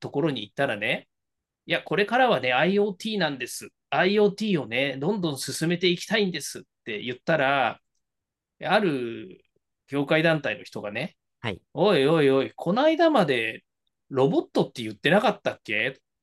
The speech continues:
Speaker 2: <laughs>
Speaker 1: ロボット推進するって言ってたよね。なに今度、アイオーティーって何？アイオーティーで何すんの？」言ってきたんですよ。
Speaker 2: <laughs>
Speaker 1: え、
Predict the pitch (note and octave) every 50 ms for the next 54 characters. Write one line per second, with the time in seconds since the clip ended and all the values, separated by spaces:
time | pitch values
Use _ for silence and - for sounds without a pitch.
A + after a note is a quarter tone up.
0 | _ _ _ - - - - - - - - - - - - _ _ _ - C#3+
1 | D#3+ F3+ G#3+ D#4+ F4+ - - F#3 - D#3+ D3 D3 D3 - E3 D3+ - E3 E3+ F3
2 | E3 - - G#2+ G#2 G#2 - E3+ F3+ C#3 A2 G2+ G#2+ A2+ A2 - - - _ _
3 | _ _ _ _ _ _ - F3+ A#3+ E4 E4+ C4 E3 - C#3 B2 A#2 A#2 A2 -
4 | D#3 E3 F#3 B3+ B3+ C4 C#4+ C#4+ C#4+ C#4+ - C#4+ B3+ - - C#3 B2 A#2 B2 D3
5 | F#3+ E3 A#2+ G#2+ - - _ _ _ _ _ _ _ _ _ _ _ - E3 F#3+
6 | A#3+ C4 C4 C4+ C#4+ C4+ C#4 D4 C4 F3+ C3+ B2+ B2 D#3 A3+ C#4+ C4+ F#3 - -
7 | B2 A2+ G2 F#2 - _ _ _ _ _ _ _ _ _ _ _ _ _ _ _
8 | _ _ _ F#3 F3 - - E3 D#3 - E3+ D#3+ - - G#2+ - - - - _
9 | _ _ _ _ _ _ _ _ _ D3 C#3 - _ _ _ _ - - _ -
10 | - - - - C3 A#2+ C3 C#3+ - - -